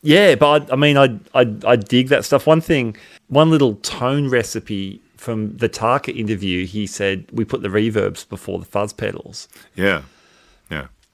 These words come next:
Speaker 1: And I started playing around with that. I mean, I always knew that was a thing. Um, but again, on a gig, I didn't want the mess. But when I, when I was messing around with it at home, it's like, "Yes, this is post-rock one oh one."
Speaker 2: Yeah, yeah,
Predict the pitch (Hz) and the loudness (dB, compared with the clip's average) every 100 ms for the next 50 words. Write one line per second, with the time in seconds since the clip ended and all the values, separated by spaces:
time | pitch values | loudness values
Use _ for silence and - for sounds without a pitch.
0 | - 139 135 139 117 156 139 117 127 113 | -10 -2 -2 -2 0 2 2 0 -4 -2
1 | 104 95 117 120 101 - - 107 113 120 | 0 -2 -2 -4 -6 -6 -8 -4 0 2
2 | 131 92 - 98 82 - - - - 113 | 2 2 0 -4 -4 -8 -12 -14 -12 -12
3 | - 104 _ - 95 95 101 98 98 120 | -12 -18 _ -10 -8 -4 -4 -4 -2 -2
4 | 107 98 78 107 117 87 - 98 95 113 | 0 -4 -4 -4 -4 -4 -8 -8 -6 -6
5 | 92 80 90 107 - 95 98 104 82 - | -6 -6 -6 -6 -6 -6 -2 -2 -4 -8
6 | - 95 110 117 113 107 101 104 110 101 | -8 -6 -4 -2 -2 -2 -6 -10 -4 -4
7 | 92 104 107 - 101 92 95 90 90 - | -4 -6 -8 -8 -8 -8 -8 -8 -10 -10
8 | 92 104 104 - - _ _ _ - _ | -8 -8 -8 -12 -16 _ _ _ -20 _
9 | _ 92 104 - 127 135 113 - - - | _ -8 -6 -6 -10 -10 -8 -8 -8 -8
10 | 143 113 117 - - 120 - 120 98 - | -6 -8 -10 -10 -4 -4 -2 -4 -4 -4
11 | 110 107 107 101 131 135 101 82 98 104 | -6 -4 -4 -4 -4 -4 -6 -10 -4 0
12 | 104 95 | 0 0